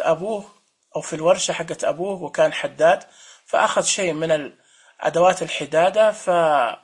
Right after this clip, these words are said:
آه، يعني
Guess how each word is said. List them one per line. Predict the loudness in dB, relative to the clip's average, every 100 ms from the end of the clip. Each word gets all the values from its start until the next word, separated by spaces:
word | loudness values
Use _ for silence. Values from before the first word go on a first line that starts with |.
| _ _ _ _
آه، | -4 0 2 0 -4 -8 -12 -20 _ -18 -18 -20 -12
يعني | -8 -6 -6 -8 -10 -12